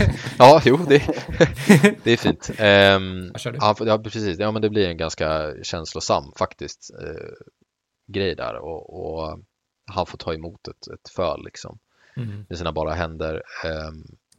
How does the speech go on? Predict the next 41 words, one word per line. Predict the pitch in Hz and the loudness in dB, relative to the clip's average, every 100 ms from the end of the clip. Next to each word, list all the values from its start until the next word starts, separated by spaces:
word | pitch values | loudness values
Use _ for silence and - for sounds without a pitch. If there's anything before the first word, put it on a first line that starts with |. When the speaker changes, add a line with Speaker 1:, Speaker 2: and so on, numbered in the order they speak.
| _ | _
Speaker 1:
och, | 87 - _ - | -16 -16 _ -12
eh, | 85 82 - - _ _ _ _ _ _ | -8 -8 -10 -16 _ _ _ _ _ _
han | - 98 | -8 -8
går | 95 98 | -4 -4
därifrån | 87 80 85 - 120 - 62 | -4 -6 -6 -10 -8 -10 -12
med | 80 92 - | -10 -10 -8
fölet. | - 50 - _ - _ _ - | -10 -10 -14 _ -20 _ _ -16
Eh, | 92 85 82 78 - _ _ _ - | -10 -10 -10 -16 -18 _ _ _ -10
eller, | 76 - _ | -10 -12 _
han | 80 | -14
går | 76 | -12
väl | 78 | -14
inte | 76 76 | -14 -12
därifrån. | 73 - 76 | -12 -12 -12
Det | 76 | -12
ska | - 73 | -14 -14
väl | 76 - | -14 -16
nurse | 85 85 76 80 | -10 -10 -8 -8
av | |
sin | 78 85 | -10 -12
mor | 82 82 71 | -10 -8 -8
ett | |
tag | - 78 | -8 -10
till, | - 76 | -8 -8
antar | 82 - 90 | -10 -6 -6
jag. | 76 - - - | -4 -10 -12 -8
<laughs> | |
Men, | 131 120 117 - - 151 - 120 - - - | -4 0 10 10 10 6 2 -12 -12 -14 -2
Speaker 2:
Men | 135 | 4
det | |
Speaker 1:
men | 151 | 8
Speaker 2:
blir | 151 | 8
Speaker 1:
han, | 131 107 | 8 6
Speaker 2:
hans | 104 | 2
häst. | 135 107 113 - | 0 -2 -4 -10
Speaker 1:
han, | _ _ _ _ - - | _ _ _ _ -20 -14
precis, | - 98 95 78 | -8 -4 -4 -6
det | 92 | -4
blir | 92 | -2
hans | 87 80 - | -2 -4 -6
häst. | 90 - - | -8 -8 -16